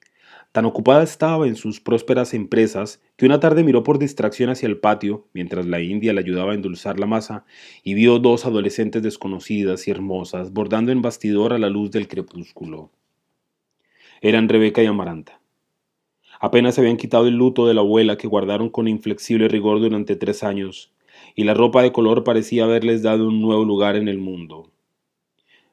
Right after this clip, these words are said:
Rebeca, al contrario de lo que pudo esperarse,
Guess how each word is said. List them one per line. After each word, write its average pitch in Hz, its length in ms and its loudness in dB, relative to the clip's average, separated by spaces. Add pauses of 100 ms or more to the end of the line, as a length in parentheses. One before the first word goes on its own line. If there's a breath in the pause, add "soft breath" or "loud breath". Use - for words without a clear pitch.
Rebeca, 92 760 0 (320)
al 95 160 -2
contrario 113 480 4
de 131 60 4
lo 120 100 2
que - 100 -10
pudo 127 240 2
esperarse, 117 640 -2